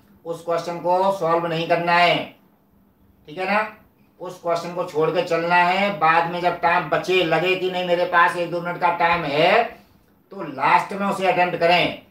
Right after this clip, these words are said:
शुरू में उस question को touch ना करें। बात समझ आ गई बेटा? ब्रजेश बघेल कह रहे हैं कि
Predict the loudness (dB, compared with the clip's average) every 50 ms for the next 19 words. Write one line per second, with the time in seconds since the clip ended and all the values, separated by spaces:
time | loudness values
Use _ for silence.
0 | _ _ _ _ _ -14 -10 -8 -6 -4 -4 -4 -2 -2 -2 -2 0 0 -2 -2
1 | -2 -4 -6 -6 -4 -4 -2 -2 -2 -2 -2 -2 0 2 4 4 6 4 4 4
2 | 2 0 -4 -10 -16 _ _ _ _ _ _ _ _ _ _ _ _ _ _ _
3 | _ _ _ _ _ _ _ _ _ _ _ -6 -4 -4 -4 -4 -8 -6 0 2
4 | 2 2 2 0 2 4 4 4 4 4 2 -4 -12 -20 _ _ _ _ _ _
5 | _ _ _ _ _ _ _ _ _ _ _ _ _ _ _ _ _ _ _ _
6 | _ _ _ _ _ _ _ _ _ _ _ _ _ _ _ _ _ -12 -12 -10
7 | -6 -6 -4 -4 -4 -4 -2 -2 0 0 0 0 0 0 2 2 4 4 4 4
8 | 2 2 0 -2 -4 -4 -2 0 0 0 0 -2 -4